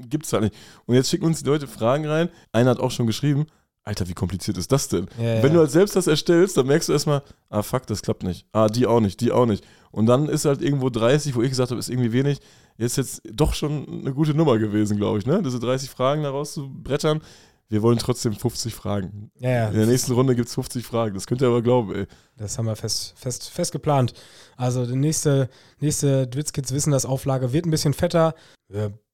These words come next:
Speaker 2: gucken mal, ob wir den Preis halten können. Mehr Karten kosten den Druck mehr, aber jetzt haben wir ja auch die Gewissheit, dass ihr, ihr kauft wie die Irren. Von daher,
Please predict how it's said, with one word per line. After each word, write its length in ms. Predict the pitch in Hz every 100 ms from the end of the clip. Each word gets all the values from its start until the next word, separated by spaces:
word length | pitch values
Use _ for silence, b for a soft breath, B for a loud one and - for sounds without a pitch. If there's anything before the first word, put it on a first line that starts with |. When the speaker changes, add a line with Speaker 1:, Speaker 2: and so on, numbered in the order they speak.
| _ _
Speaker 2:
gucken 160 | - 151
mal, 100 | 127
ob 100 | 123
wir 60 |
den 80 | 123
Preis 280 | 110 135 139
halten 200 | 135 131
können. 460 | - 131 127 110 110 117
Mehr 140 | 120
Karten 240 | - 127
kosten 240 | 123 131 131
den 100 | 120
Druck 220 | 117 143
mehr, 200 | 135 123
aber 280 | 104 110 107 b b
jetzt 180 | 117 110
haben 60 | 127
wir 60 |
ja 60 | 123
auch 100 | 113
die 80 | 117
Gewissheit, 480 | 110 120 120 110 -
dass 160 | 113
ihr, 260 | 120 110 107 b b
ihr 120 | - 117
kauft 320 | - 131 -
wie 40 |
die 160 | 107 104
Irren. 240 | 113 120
Von 140 | 123 101
daher, 380 | 101 104 101